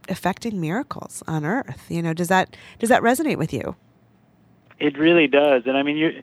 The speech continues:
Speaker 2: it is true that sometimes when you're busy and you're tired, you can kind of forget that. But,
Speaker 1: <laughs>
Speaker 2: but truly, every time you see an organ, like a kidney start making urine on your hands or,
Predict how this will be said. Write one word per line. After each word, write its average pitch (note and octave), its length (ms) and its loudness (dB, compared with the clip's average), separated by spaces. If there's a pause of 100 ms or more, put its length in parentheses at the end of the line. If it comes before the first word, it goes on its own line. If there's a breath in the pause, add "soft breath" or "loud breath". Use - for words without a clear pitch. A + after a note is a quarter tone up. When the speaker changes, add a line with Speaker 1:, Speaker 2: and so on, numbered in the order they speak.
(280 loud breath)
Speaker 2:
it E3 100 4
is G#3 240 4
true G3+ 180 4
that C3 220 2
sometimes C#3 560 0
when B2 160 -4
you're A#2 340 -2
busy B2+ 600 2
and G#2+ 140 -4
you're G2+ 140 -4
tired, A2+ 640 -2
you A#2+ 160 -8
can A2+ 220 -8
kind A#2 180 -4
of G#2+ 80 -6
forget G#2+ 440 -2
that. F#2+ 300 -4
But, A#2+ 160 4 (240 loud breath)
Speaker 1:
<laughs> F3+ 120 -6
Speaker 2:
but G3 100 4
truly, A3+ 420 4
every D3 320 2
time C#3 440 -2
you A#2+ 160 -4 (100)
see C3 140 -2
an A#2+ 100 0
organ, A#2+ 460 0
like A#2+ 200 2 (320 soft breath)
a - 80 -2
kidney B2+ 400 0
start A2+ 220 2
making A#2 440 0
urine A#2 300 2
on A2 140 -2
your G#2+ 140 -4
hands A2+ 540 -4
or, G#2+ 340 2